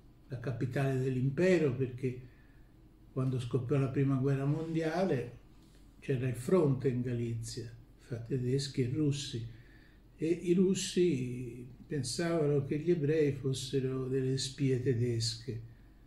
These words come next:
perché in effetti gli ebrei galiziani erano sudditi fedeli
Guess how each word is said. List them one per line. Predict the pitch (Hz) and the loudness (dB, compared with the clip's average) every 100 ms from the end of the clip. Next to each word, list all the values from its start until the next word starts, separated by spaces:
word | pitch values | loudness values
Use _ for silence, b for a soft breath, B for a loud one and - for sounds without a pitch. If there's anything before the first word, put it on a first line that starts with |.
| B - - | B -20 -8
perché | 135 - | -6 -2
in | 143 | 0
effetti | 143 - 156 151 - 135 | 0 0 0 0 0 -2
gli | 120 | -2
ebrei | 117 127 135 | 0 0 0
galiziani | 127 131 143 143 147 135 165 165 117 | 0 0 -2 -2 0 0 0 -2 -2
erano | 117 120 123 127 127 131 139 - - | -2 -4 -6 -6 -6 -6 -8 -10 -16
sudditi | - 175 135 143 135 131 | 0 2 2 2 2 2
fedeli | 139 151 202 202 135 117 113 | 0 2 6 6 4 0 -4